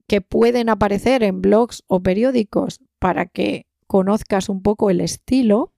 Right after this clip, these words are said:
practica la estructura tanto de las cartas como de los artículos y practica la escritura de este tipo de artículos de opinión o informes. Claro, practicar es como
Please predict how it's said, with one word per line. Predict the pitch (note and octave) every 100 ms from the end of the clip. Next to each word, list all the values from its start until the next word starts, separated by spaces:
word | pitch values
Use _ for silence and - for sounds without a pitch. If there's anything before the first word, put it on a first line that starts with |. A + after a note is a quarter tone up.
| _
practica | G#3+ G3+ - - A#3+ C4
la | A#3
estructura | - - A3+ - C4 C4 F3+ - -
tanto | G3 F#3+ G3 F#3
de | F#3
las | F3+ -
cartas | A#3 B3+ - F#3 F3+
como | - G3 F#3+ F#3
de | F#3
los | F#3 F3+
artículos | F#3 F3+ - C#4 B3+ B3+ C4+ G4 - -
y | B3+
practica | G#3+ F3 - G3 F#3+ F#3+
la |
escritura | G3 - G3 F#3+ F#3+ G#3
de | G3
este | - F#3
tipo | F#3 F#3+
de | F#3+
artículos | F#3+ G3 - G#3 A3+ B3
de | F#3 F3+
opinión | F3 F3 F3 F#3+
o | A3
informes. | F3+ - G#3+ A3+ - -
Claro, | G3 G3+ F#3+
practicar | - - - - F3+ F#3+ G3
es | G#3+ G#3
como | A#3+ G#3+ F3+ F3 A#3